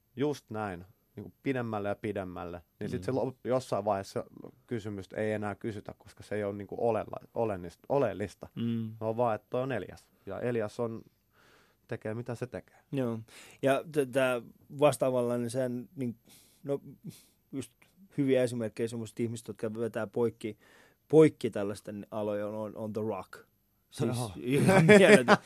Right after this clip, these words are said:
Speaker 1: <laughs>
Speaker 2: Jos miettii
Speaker 1: Jep,
Speaker 2: siis
Speaker 1: jep,
Speaker 2: sitä
Speaker 1: jep.
Speaker 2: niinku, et sit silleen niinku, että okei, mistä toi The Rock
Speaker 1: Mm.
Speaker 2: on? Ai siis, ol-, mitä se teki? Siis
Speaker 1: <laughs>
Speaker 2: showpaini.
Speaker 1: Jep.
Speaker 2: Oot sä tosissas? Mä en, se veti showpaini, se oli vaan, että se oli tyhmä kehorakentaja. Nyt se
Speaker 1: Mm.
Speaker 2: on niinku maailman,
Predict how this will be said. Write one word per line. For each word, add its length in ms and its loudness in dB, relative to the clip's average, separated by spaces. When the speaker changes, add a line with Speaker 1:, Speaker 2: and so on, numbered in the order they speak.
Speaker 1:
<laughs> 200 -8
Speaker 2:
Jos 120 -2
miettii 100 10
Speaker 1:
Jep, 140 12
Speaker 2:
siis 140 8
Speaker 1:
jep, 120 6
Speaker 2:
sitä 180 8
Speaker 1:
jep. 100 8
Speaker 2:
niinku, 260 6
et 120 4
sit 100 -4
silleen 240 6
niinku, 160 4
että 140 4
okei, 220 4
mistä 280 0
toi 220 2
The 100 4
Rock 280 6
Speaker 1:
Mm. 40 -2
Speaker 2:
on? 180 2
Ai 160 2
siis, 300 -2
ol-, 140 4
mitä 260 2
se 100 -4
teki? 260 0
Siis 220 2
Speaker 1:
<laughs> 140 0
Speaker 2:
showpaini. 760 6
Speaker 1:
Jep. 80 0
Speaker 2:
Oot 140 2
sä 120 -2
tosissas? 640 0
Mä 140 2
en, 120 0
se 160 -2
veti 180 4
showpaini, 600 6
se 120 -2
oli 140 2
vaan, 200 4
että 160 2
se 60 -2
oli 100 0
tyhmä 360 0
kehorakentaja. 800 4
Nyt 160 0
se 100 2
Speaker 1:
Mm. 40 6
Speaker 2:
on 80 2
niinku 200 -4
maailman, 400 0